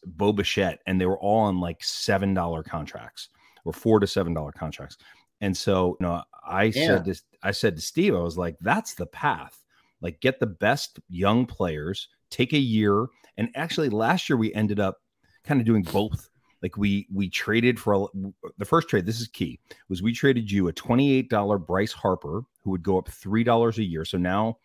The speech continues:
Speaker 1: he's at thirty-one now. Is he thirty-four at this point?
Speaker 2: I'm, uh, confirming on that right now, as a matter of fact. He, Bryce Harper is thirty-one. So it
Speaker 1: Thirty-one.
Speaker 2: must have been, I think you maybe traded him to me when he was
Speaker 1: Twenty-five, maybe?
Speaker 2: twenty-five.
Speaker 1: So,
Speaker 2: Yeah.
Speaker 1: okay, actually, I think I joined the league before twenty twenty-one. I was not part of the league in twenty twenty. I joined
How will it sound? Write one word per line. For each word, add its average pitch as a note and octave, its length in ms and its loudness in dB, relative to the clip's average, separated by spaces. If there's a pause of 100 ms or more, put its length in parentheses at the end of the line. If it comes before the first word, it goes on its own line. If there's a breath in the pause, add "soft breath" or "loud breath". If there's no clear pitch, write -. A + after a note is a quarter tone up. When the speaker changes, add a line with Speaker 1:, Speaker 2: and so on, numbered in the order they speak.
(220)
Speaker 1:
he's G2 140 -4
at F#2+ 80 -2
thirty-one G#2+ 440 2
now. F3 220 0
Is G#2+ 100 -2
he G#2 260 -4
thirty-four C3+ 640 -2
at - 100 -8
this A#2+ 120 -4
point? C3 140 -4
Speaker 2:
I'm, C3+ 180 -2
uh, A#2+ 320 0
confirming A#2 560 -8
on F2 100 -8
that F2+ 140 -8
right F2+ 180 -6
now, F2 280 -8
as D2 140 -14
a D#2 40 -14
matter D#2 220 -10
of - 80 -14
fact. D#2+ 340 -14 (100)
He, A2+ 280 -4
Bryce A2+ 280 2
Harper B2+ 500 2
is G2 240 -2
thirty-one. A2 680 -2 (140)
So - 160 0
it - 40 6
Speaker 1:
Thirty-one. A2+ 180 2
Speaker 2:
must - 160 0
have D3 60 -6
been, C3 280 -2
I - 60 -2
think D#3 200 -6
you E3 60 -4
maybe D3 260 2
traded B2+ 280 0
him A2+ 120 0
to A#2+ 100 -4
me A2 160 -2
when G#2 200 -4
he F#2+ 260 -4
was F2 520 -2
Speaker 1:
Twenty-five, G#2+ 640 2
maybe? F3+ 200 -2
Speaker 2:
twenty-five. E2+ 640 -2
Speaker 1:
So, D#3 140 6
Speaker 2:
Yeah. C#3+ 80 6
Speaker 1:
okay, A#2 180 6
actually, G#2+ 300 2
I - 20 0
think E3 160 -4
I D3+ 80 4
joined A2+ 280 4
the G#2+ 60 2
league G2 320 0
before G#2+ 480 4
twenty F#2+ 280 0
twenty-one. D#2 460 -4
I F2 100 -2
was G#2+ 180 2
not G#2+ 160 0
part G2 200 0
of E2+ 60 -2
the F2 60 -2
league D#2+ 140 -4
in D#2+ 80 -6
twenty D#2+ 240 -6
twenty. C#2 280 -10
I E2 80 -6
joined F2+ 540 0